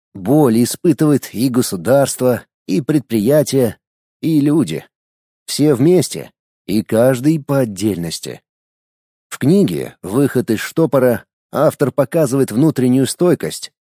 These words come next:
духовную силу российского человека, воина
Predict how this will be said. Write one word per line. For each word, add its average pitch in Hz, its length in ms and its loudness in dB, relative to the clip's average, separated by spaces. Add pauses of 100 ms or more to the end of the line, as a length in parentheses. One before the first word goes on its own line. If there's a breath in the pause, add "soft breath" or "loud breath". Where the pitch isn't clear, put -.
духовную 120 540 2
силу 147 520 0 (240)
российского 147 640 -2
человека, 170 580 -4 (440)
воина 117 640 2